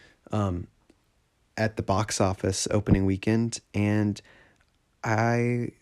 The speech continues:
think that that should change. So if you are looking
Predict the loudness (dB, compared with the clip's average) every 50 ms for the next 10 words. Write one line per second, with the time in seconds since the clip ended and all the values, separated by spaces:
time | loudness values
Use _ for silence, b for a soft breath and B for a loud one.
0 | _ _ -2 0 0 0 0 0 -2 -2 2 2 2 2 2 -2 -10 -10 -10 -8
1 | -4 -4 -2 -2 -2 -4 -4 -6 -4 -2 2 2 4 4 2 0 -4 -8 -6 -4
2 | -4 -2 0 0 0 0 -2 -2 0 0 0 0 0 -2